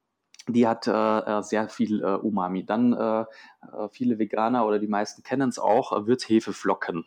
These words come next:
ne? Ähm, die ja so käsig schmecken und intensiv, äh, die haben auch unglaublich viel Umami und Glutaminsäure. Dann alles, was fermentiert ist, Sauerkraut, Kimchi, ähm,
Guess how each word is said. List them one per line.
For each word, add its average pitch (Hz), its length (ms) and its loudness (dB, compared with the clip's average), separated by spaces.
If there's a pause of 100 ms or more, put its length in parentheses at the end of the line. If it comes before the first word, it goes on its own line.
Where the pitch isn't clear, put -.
(120)
ne? 104 240 -2 (500)
Ähm, 95 280 -2
die 98 80 -4
ja 95 100 0
so 95 100 -4
käsig 117 520 2
schmecken 101 340 -2
und 98 100 0
intensiv, 104 640 -4
äh, 98 380 -2
die 98 120 -2
haben 98 120 -4
auch - 180 -4
unglaublich 98 420 -4
viel 98 280 -2 (340)
Umami 95 400 -4
und 95 100 -10
Glutaminsäure. 95 760 -6 (280)
Dann 110 120 -2
alles, 135 260 2
was 127 140 2
fermentiert 117 480 0
ist, 190 260 -2
Sauerkraut, 117 800 2
Kimchi, 113 580 2 (460)
ähm, 107 420 -2